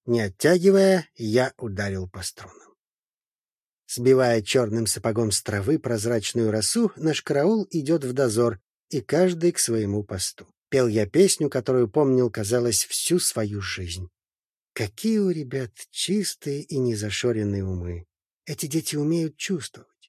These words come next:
Половина девчонок уже всхлипывали и шепотом причитали, что та, которая не дождалась своего парня из армии, сука последняя.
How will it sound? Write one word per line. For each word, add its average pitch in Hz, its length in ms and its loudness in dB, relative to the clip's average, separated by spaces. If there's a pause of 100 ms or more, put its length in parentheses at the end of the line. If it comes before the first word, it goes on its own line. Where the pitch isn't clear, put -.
(300)
Половина 170 400 0
девчонок 160 640 0
уже 139 220 0
всхлипывали 139 680 2
и 131 200 -4
шепотом 127 540 -2
причитали, 127 800 0 (260)
что - 360 -2
та, 165 480 2 (340)
которая 113 320 -6
не 123 120 0
дождалась 113 520 -2
своего 92 380 -6
парня 87 460 -4
из 80 140 -8
армии, 143 460 0 (320)
сука - 500 -6
последняя. - 600 -14